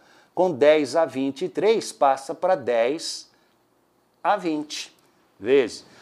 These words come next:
Agora eu tenho três zero um vezes dez a vinte por cento e quarenta. O que que eu faço pra ficar mais fácil? Não vou fazer essa divisão três zero um por cento e quarenta. Eu multiplico aqui por cem.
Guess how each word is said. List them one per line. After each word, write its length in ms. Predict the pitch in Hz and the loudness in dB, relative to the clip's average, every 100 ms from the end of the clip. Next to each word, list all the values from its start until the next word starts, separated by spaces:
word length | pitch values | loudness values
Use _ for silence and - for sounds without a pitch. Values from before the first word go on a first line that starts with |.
| - - | -10 -2
Agora 320 | 156 214 254 | 2 4 2
eu 60 | 254 | 2
tenho 340 | 175 120 87 - _ _ | 2 0 -6 -16 _ _
três 380 | 190 233 285 262 | 4 6 4 0
zero 300 | 156 170 160 | 4 4 4
um 220 | 147 226 | 0 -4
vezes 380 | 208 240 185 175 | -4 -4 -4 -2
dez 300 | 147 185 151 | 2 2 2
a 60 | 139 | -4
vinte 240 | 170 220 | -4 -8
por 160 | - 202 | -8 -4
cento 280 | 220 220 | -2 -2
e 40 | 226 | -2
quarenta. 500 | 220 175 147 - - - - | 2 2 0 -6 -16 -18 -4
O 40 | |
que 100 | 330 | -2
que 100 | - | -2
eu 60 | 320 | 0
faço 280 | 190 170 | 0 0
pra 120 | - 151 | -4 -6
ficar 160 | - | -4
mais 180 | 139 123 | -2 -2
fácil? 400 | - 107 92 - _ _ _ _ _ _ - | 2 2 0 -12 _ _ _ _ _ _ -2
Não 140 | 285 | 0
vou 140 | 233 | 2
fazer 260 | 294 113 120 | 0 -2 -4
essa 160 | 117 120 | -4 -6
divisão 520 | 113 104 120 113 113 _ _ - | -8 0 0 0 -4 _ _ 0
três 380 | 160 165 117 | 2 2 0
zero 200 | - 135 | 4 4
um 160 | 123 127 | 4 -4
por 160 | 117 117 | -6 -8
cento 240 | 135 123 | -8 -4
e 20 | |
quarenta. 380 | - 117 110 - - | -2 -2 -2 -10 -6
Eu 100 | 139 | -4
multiplico 420 | 147 151 - 160 | -2 -4 -8 -8
aqui 160 | 160 170 | -6 -8
por 160 | 165 175 | -12 -10
cem. 340 | - 131 | -8 -8